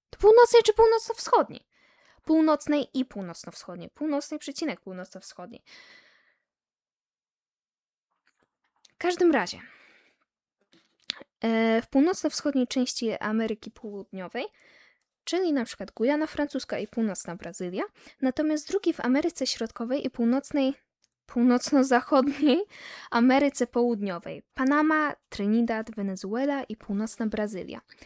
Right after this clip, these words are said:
Badania morfometryczne sugerują, że w obrębie L pardalis mogą występować dwa odrębne gar-, gatunki, pardalis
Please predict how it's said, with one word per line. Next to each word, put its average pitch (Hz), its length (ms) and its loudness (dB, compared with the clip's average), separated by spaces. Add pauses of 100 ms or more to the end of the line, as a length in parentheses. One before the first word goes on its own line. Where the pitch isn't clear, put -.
(260)
Badania 311 360 2
morfometryczne 247 800 0
sugerują, 220 500 -4
że 226 100 -6
w - 120 -20
obrębie 226 540 -4
L 240 140 -2
pardalis 190 640 -10
mogą 254 200 -4
występować 254 540 -8
dwa 311 220 -2
odrębne 226 460 0
gar-, 208 200 -6 (320)
gatunki, - 560 -10 (180)
pardalis 220 600 -6